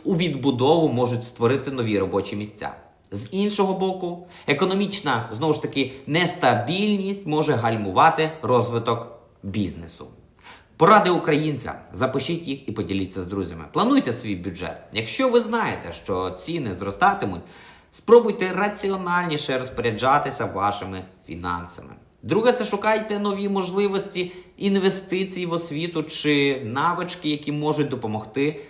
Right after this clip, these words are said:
вам залишатися конкурентно спроможними. Слідкуйте за новинами, тому що розуміння економічної ситуації допоможе вам адаптуватися до змін. І на цьому каналі також це все буде. Висновок, друзі.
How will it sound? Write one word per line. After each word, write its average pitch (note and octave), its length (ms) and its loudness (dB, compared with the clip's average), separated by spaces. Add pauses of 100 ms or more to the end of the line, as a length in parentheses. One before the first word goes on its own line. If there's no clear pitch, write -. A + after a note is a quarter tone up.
(160)
вам C#3 380 6
залишатися B2+ 920 0 (120)
конкурентно C3 1000 2
спроможними. A2+ 800 0 (480)
Слідкуйте G#3 560 0
за F#3+ 120 0
новинами, A#2+ 460 0 (340)
тому C3 200 -4
що E3 180 2
розуміння F#3 440 0
економічної F3+ 540 -4
ситуації F#3+ 520 -4
допоможе B2+ 420 -2
вам A#2 200 0
адаптуватися B2 880 0
до G#2+ 500 -4
змін. F#2+ 380 -8 (100)
І G#2 80 -10
на G2 100 -6
цьому F#3 260 -2
каналі F3 420 -2 (240)
також - 460 -2
це G2+ 100 -6
все G2 200 -8
буде. F2 360 -12 (340)
Висновок, C#3 540 4
друзі. E2 280 -6